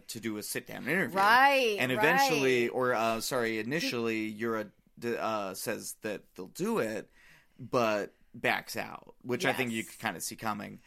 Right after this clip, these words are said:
Speaker 1: But I think they realized, like, it's too much of a risk. Like, appearing anywhere in person's too much of a risk.
Speaker 2: Right.
Speaker 1: So they, they, one thing I think we also know about Yura is that they're very security conscious. And
Speaker 2: Right.
Speaker 1: they're, yeah,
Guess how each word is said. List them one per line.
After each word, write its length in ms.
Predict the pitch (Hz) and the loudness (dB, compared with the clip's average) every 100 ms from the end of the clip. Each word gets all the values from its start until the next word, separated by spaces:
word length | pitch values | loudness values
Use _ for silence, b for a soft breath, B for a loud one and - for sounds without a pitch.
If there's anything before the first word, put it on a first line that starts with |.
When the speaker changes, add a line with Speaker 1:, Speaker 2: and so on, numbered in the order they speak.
| B B B | B B B
Speaker 1:
But 100 | 131 | 2
I 80 | 123 | 2
think 160 | 127 | 0
they 120 | 117 117 | 0 2
realized, 720 | 131 147 123 107 104 104 - | 2 4 4 2 0 -4 -6
like, 340 | 107 101 - - _ _ _ _ _ | -6 -6 -10 -20 _ _ _ _ _
it's 280 | 120 113 - | -6 -4 -6
too 280 | - - 120 | -8 -4 -4
much 220 | 107 95 | -4 -8
of 100 | 98 | -10
a 60 | 107 | -8
risk. 580 | 107 120 104 98 - 113 | -2 -2 -2 -8 -10 -8
Like, 160 | 107 | -6
appearing 520 | 107 - 147 139 120 - | -6 -6 -4 -2 -4 -4
anywhere 500 | 117 135 104 110 104 | -2 -2 -4 -8 -12
in 80 | |
person's 500 | - 135 131 - 101 | -10 -6 -6 -8 -12
too 160 | - - | -10 -10
much 200 | 110 - | -10 -12
of 60 | 104 | -12
a 40 | |
risk. 400 | 110 131 - - - | -6 -6 -6 -16 -10
Speaker 2:
Right. 360 | 165 131 - - _ _ _ _ _ _ _ - | -6 -6 -10 -20 _ _ _ _ _ _ _ -8
Speaker 1:
So 160 | 143 | -4
they, 160 | 131 127 | 0 0
they, 240 | 120 123 | 2 0
one 360 | 117 127 131 135 | 0 -4 -4 -4
thing 200 | 143 123 | -6 -6
I 80 | 110 | -6
think 240 | 123 117 | -6 -4
we 100 | 117 | 0
also 280 | 120 127 117 | 2 2 -2
know 260 | 113 110 110 | -2 0 0
about 260 | 104 101 | -4 -6
Yura 360 | 113 120 110 107 | -4 -4 -4 -6
is 220 | 104 113 | -8 -8
that 160 | 110 98 | -8 -10
they're 100 | 104 | -10
very 280 | 110 110 | -10 -10
security 480 | - - - 113 113 | -10 -12 -8 -8 -8
conscious. 800 | - - - - - - - - _ b b b b 120 | -16 -18 -16 -18 -16 -10 -8 -8 _ b b b b -2
And 220 | 117 113 | 0 0
Speaker 2:
Right. 100 | 110 | 0
Speaker 1:
they're, 440 | 113 110 110 107 - | 0 0 -2 -6 -4
yeah, 460 | 113 107 101 95 | -2 -2 -4 -14